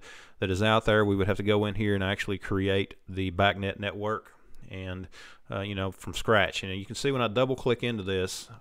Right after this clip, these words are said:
wanna show you something uh, critical first, because this is something that you need to know. You'll see, you'll see here my Discover button is grayed out. I cannot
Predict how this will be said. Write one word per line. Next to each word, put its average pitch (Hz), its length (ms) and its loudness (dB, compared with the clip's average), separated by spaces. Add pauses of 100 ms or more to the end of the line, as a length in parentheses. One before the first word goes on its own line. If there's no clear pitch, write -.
wanna 101 120 -4
show 110 260 2
you 101 180 0
something 98 520 -2 (560)
uh, 95 380 2
critical 110 500 2
first, 110 520 2
because 98 260 -6
this 95 160 -6
is 104 60 -8
something 101 420 -2
that 98 160 -6
you 104 80 -2
need 98 160 -2
to 95 60 -2
know. 95 180 2
You'll 95 200 2
see, 160 500 4
you'll 110 200 4
see 160 280 4
here 120 380 4 (460)
my 101 240 4
Discover 123 540 4
button 95 460 0 (360)
is 98 680 -4
grayed 101 340 4
out. 90 340 0 (160)
I 95 160 -4
cannot 113 800 0